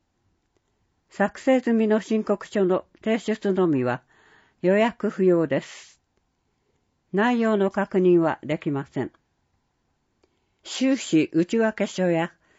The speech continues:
医療費控除の明細書などの代行作成はできません。開設期間。土曜、日曜、祝日を除く。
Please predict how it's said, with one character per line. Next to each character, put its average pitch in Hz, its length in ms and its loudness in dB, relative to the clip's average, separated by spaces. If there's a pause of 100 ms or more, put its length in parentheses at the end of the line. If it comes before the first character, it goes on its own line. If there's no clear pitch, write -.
(400)
医 196 100 0
療 254 180 4
費 247 220 -4
控 220 260 0
除 139 160 0
の 131 260 -2
明 208 220 0
細 220 240 -2
書 208 180 -2
な 190 160 0
ど 147 160 -2
の 127 160 -2
代 165 220 -2
行 160 240 -4
作 - 280 -6
成 143 220 -4
は 123 240 -4 (140)
で 147 120 -4
き 147 140 -6
ま 131 180 -4
せ 127 140 -6
ん。 - 80 -10 (1400)
開 247 220 0
設 233 320 -4
期 - 160 -6
間。 123 300 -6 (1400)
土 202 160 0
曜、 240 260 2
日 165 380 0
曜、 143 260 2
祝 202 300 -4
日 226 280 -2
を 175 140 2
除 151 340 -2
く。 - 200 -6